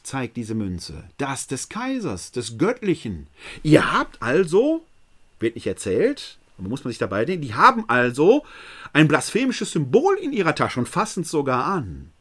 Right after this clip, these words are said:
Da liegt der Impetus. Da führt Jesus seine Feinde, die ihm eine Falle stellen wollten, vor. Und jetzt löst er die Situation auf. Er beschämt sie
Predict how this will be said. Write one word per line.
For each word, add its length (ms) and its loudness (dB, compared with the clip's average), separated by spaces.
Da 200 -8
liegt 240 -12
der 80 -6
Impetus. 600 -10
Da 200 -2
führt 260 -4
Jesus 560 -2
seine 380 4
Feinde, 560 2
die 180 -2
ihm 140 2
eine 240 2
Falle 300 6
stellen 420 -2
wollten, 300 8
vor. 580 10
Und 140 -6
jetzt 240 2
löst 300 -2
er 80 0
die 60 -4
Situation 560 -4
auf. 560 -4
Er 100 -4
beschämt 520 -2
sie 360 -6